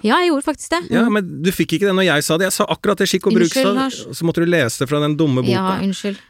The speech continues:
Speaker 2: Jeg sitter
Speaker 1: Jeg
Speaker 2: jo her,
Speaker 1: stoler
Speaker 2: jeg er jo
Speaker 1: veldig, ja, jeg stoler veldig på boken og veldig lite på deg.
Speaker 2: Jeg hører det.
Speaker 1: <laughs> Ja.
Speaker 2: Men det er, ja, men jeg er helt enig, fordi at jeg lærte dette av tanta mi tidlig, som jeg, eh, har, eh, den satt seg egentlig.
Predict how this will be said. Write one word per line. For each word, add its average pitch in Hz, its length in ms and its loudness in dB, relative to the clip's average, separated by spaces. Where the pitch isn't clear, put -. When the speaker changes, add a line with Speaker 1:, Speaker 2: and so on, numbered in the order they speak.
Speaker 2:
Jeg 143 180 2
sitter 139 280 0
Speaker 1:
Jeg - 20 2
Speaker 2:
jo 135 40 2
her, 151 40 4
Speaker 1:
stoler 156 160 4
Speaker 2:
jeg 151 80 2
er - 80 2
jo 262 80 4
Speaker 1:
veldig, 208 400 -2
ja, 180 140 -2
jeg 240 80 6
stoler 240 240 4
veldig 208 260 2
på 247 140 2
boken 220 240 2
og 240 160 0
veldig 226 240 0
lite 202 220 -2
på 190 100 -2
deg. 185 80 0
Speaker 2:
Jeg 240 240 4
hører 277 340 4
det. 165 140 2
Speaker 1:
<laughs> - 60 -4
Ja. - 0 -
Speaker 2:
Men 196 180 4
det 202 80 4
er, 175 320 4
ja, 185 120 6
men 214 100 4
jeg 190 80 4
er 190 120 0
helt 170 140 2
enig, 165 300 2
fordi 180 160 2
at 165 80 0
jeg 170 120 4
lærte 185 200 0
dette 156 80 0
av 156 80 0
tanta - 340 -2
mi 131 120 2
tidlig, 139 280 2
som 165 140 2
jeg, 165 160 2
eh, 139 640 2
har, 139 320 0
eh, 143 260 2
den 143 160 0
satt - 400 -6
seg 107 240 2
egentlig. 156 300 -2